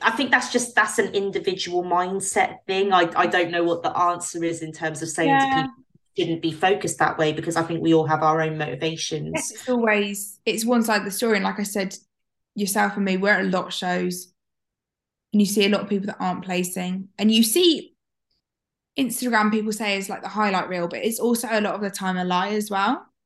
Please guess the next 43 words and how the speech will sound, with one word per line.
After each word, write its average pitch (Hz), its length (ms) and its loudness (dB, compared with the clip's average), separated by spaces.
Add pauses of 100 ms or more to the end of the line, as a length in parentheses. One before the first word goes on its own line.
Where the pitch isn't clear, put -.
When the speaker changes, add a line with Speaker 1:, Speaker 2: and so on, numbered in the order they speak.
(720)
Speaker 2:
And, 220 140 6
like, 202 200 2
when 240 220 6
you're 240 380 0
in 240 480 2 (520)
the 220 120 -4
industry 233 600 0
and 202 180 -4
you're 190 160 -4
at 208 180 -2
lots 220 220 -6
of 233 80 -2
shows, 214 420 0
you 214 280 0
see 220 600 0 (580)
the 214 100 0
full 214 280 4
picture 214 400 -4
a 180 60 0
bit. 185 240 -4
Well, 254 160 4
not, 349 200 -2
you 233 80 4
don't 240 240 -2
see 202 120 -6
the 165 80 -12
full 175 160 -14
picture, - 260 -12
but 175 100 -8
you 233 80 2
see 277 240 2
a 277 60 6
lot 285 200 4
more 247 260 4
of 226 140 -2
the 185 80 -6
picture, 175 340 -10
don't 185 240 -6
you? - 320 -20 (600)
And 220 140 4
Speaker 1:
Yeah. 226 80 8
Speaker 2:
a - 20 8
lot - 200 2